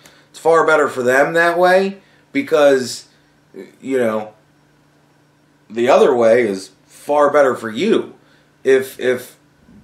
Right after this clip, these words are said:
they then ruin your life or something like that,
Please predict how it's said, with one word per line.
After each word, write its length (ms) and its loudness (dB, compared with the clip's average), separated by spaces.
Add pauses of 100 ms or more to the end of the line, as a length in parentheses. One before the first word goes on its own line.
(140)
they 240 0
then 420 -2
ruin 340 2
your 200 0
life 380 2
or 80 -10
something 420 -4
like 260 -6
that, 380 0